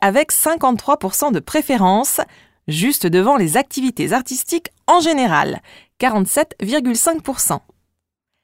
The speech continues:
Est-ce que ces sondages reflètent la réalité des jeunes d'aujourd'hui ? Pour en parler, nous avons deux invités sur le plateau, Myriam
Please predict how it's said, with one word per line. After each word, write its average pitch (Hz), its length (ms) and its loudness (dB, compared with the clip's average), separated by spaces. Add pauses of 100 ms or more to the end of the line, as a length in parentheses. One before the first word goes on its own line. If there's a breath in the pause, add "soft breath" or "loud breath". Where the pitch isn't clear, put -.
(360)
Est-ce 302 240 0
que 285 80 -2
ces 294 180 0
sondages 285 720 2
reflètent 233 460 0
la 190 140 4
réalité 254 560 2
des 202 140 2
jeunes 247 340 2
d'aujourd'hui ? 233 560 0 (1160)
Pour 175 200 -4
en 202 100 2
parler, 262 400 2 (300 soft breath)
nous 294 240 2
avons 311 320 4
deux 359 280 4
invités 269 420 2
sur 339 260 2
le 285 100 2
plateau, 202 420 0 (360 soft breath)
Myriam 254 560 4